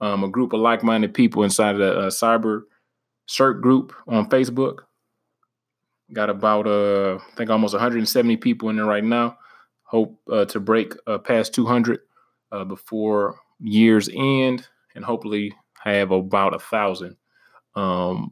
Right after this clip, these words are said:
by the same time next year. But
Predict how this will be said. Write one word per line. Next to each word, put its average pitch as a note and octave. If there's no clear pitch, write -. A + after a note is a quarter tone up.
by F#2
the G2
same G2
time F#2
next G2+
year. G2
But G#2+